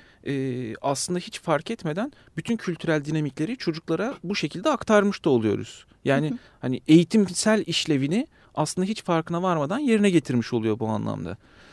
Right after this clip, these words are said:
Speaker 1: E, hani buna taraftar mıyız, değil miyiz onu bilemiyoruz ama bu bize,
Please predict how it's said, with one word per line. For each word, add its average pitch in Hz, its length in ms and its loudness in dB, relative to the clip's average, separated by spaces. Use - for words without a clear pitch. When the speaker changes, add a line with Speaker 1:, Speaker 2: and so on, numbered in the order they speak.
Speaker 1:
E, 151 480 -2
hani 170 260 2
buna 220 300 4
taraftar 196 500 2
mıyız, 170 340 -2
değil 180 200 -2
miyiz 175 420 -4
onu 175 240 2
bilemiyoruz 202 500 0
ama 185 220 4
bu 185 120 -2
bize, 240 300 6